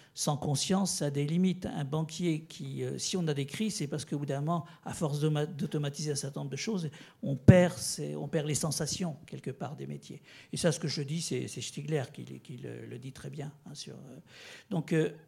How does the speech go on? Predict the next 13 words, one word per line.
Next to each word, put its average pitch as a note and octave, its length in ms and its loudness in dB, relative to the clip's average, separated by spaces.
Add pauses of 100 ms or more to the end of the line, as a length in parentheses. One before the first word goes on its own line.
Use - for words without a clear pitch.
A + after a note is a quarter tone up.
(140)
c'est - 220 4
vrai G3 260 4
que F#3+ 80 -2
le D#3+ 300 2
numérique, E3 580 0
il C3+ 80 -8
faut D#3+ 220 -4
le, D3 240 -2
le, C3+ 220 -4
le C3+ 180 -4
prendre E3+ 360 -2
comme C#3+ 220 -4
un, B2+ 140 -6